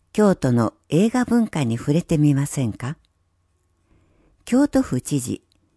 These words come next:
西脇隆俊。写真が七枚あります。一枚目、千九百七十五年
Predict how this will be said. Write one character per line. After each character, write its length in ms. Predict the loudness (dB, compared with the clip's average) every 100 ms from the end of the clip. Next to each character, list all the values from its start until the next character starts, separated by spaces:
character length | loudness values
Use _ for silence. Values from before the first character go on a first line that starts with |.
| _ -4
西 280 | -4 -2 -2
脇 280 | -2 -4 -8
隆 300 | -8 -8 -8
俊。 380 | -10 -10 -18 _ _ _ _ _ _ _ _ _ _ _ _ _ _ _ _ _ _ _ -12
写 240 | -4 -4
真 340 | 4 6 8
が 140 | 6 4
七 280 | 4 4 4
枚 260 | 4 2
あ 80 | 0
り 120 | 0
ま 140 | -2 -2
す。 200 | -6 _ _ _ _ _ _ _ _ _ -8
一 280 | -8 -4 0
枚 300 | 2 2 2
目、 220 | -2 -4 _ _ _ _ _ _ _
千 340 | -6 4 6 4
九 240 | 2 0
百 300 | 2 0 2
七 300 | 4 4 2
十 280 | 0 0 0
五 160 | 0 2
年 260 | 2 0